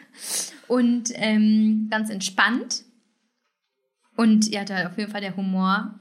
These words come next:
dass ich einfach immer was zu lachen habe und dass sie immer für mich da ist,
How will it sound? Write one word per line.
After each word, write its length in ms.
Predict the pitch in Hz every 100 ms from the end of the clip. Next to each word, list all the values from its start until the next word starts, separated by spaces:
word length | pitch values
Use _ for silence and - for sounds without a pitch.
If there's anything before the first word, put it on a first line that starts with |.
| -
dass 180 | - 190
ich 160 | 185 -
einfach 280 | 180 180 -
immer 260 | 202 185
was 200 | 170 175
zu 100 | -
lachen 320 | 170 170 180 175
habe 400 | 180 190 196 190
und 460 | 185 180 190 -
dass 120 | 190 -
sie 60 |
immer 220 | - 175 180
für 120 | 180
mich 260 | 170 170 -
da 240 | 190 185
ist, 440 | 190 269 - -